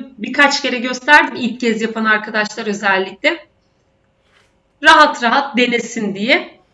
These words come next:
Bazen muz böyle eğri olduğu zaman üstüne doğru bastırdım. Tam böyle hafiften ittirerek kağıdı sarıyorum.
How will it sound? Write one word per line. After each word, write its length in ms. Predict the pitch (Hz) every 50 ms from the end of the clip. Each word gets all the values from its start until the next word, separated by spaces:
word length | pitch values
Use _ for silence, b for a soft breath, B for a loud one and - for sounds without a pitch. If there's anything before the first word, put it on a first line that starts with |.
| _ _ - -
Bazen 400 | 247 330 339 330 339 320 311 302
muz 260 | 302 311 294 269 262
böyle 220 | 294 294 285 294
eğri 320 | 285 247 262 269 277 285 285
olduğu 300 | 277 277 262 285 277 233
zaman 260 | 226 247 262 254 254
üstüne 400 | 254 - - - 262 240 226 208
doğru 260 | 208 196 196 202 202
bastırdım. 600 | 247 269 254 - - - 220 190 175 180 269 277 - _ _ _ _ _ _ _ _ _ _ _ _ _ _ _ _
Tam 300 | - 403 370 320 294 277
böyle 280 | 277 262 247 247 240 254
hafiften 880 | 240 285 277 262 262 - - - - - 240 233 247 277 320 330 330 - _ _ _ _ _ _ _ _ _ _ _ _ _ _ _ _ _ -
ittirerek 680 | 285 311 320 - - 254 220 214 202 196 190 196 -
kağıdı 580 | 330 320 269 220 202 196 254 262 262 262 - -
sarıyorum. 840 | - - - - 254 220 190 190 185 180 185 233 311 349 - -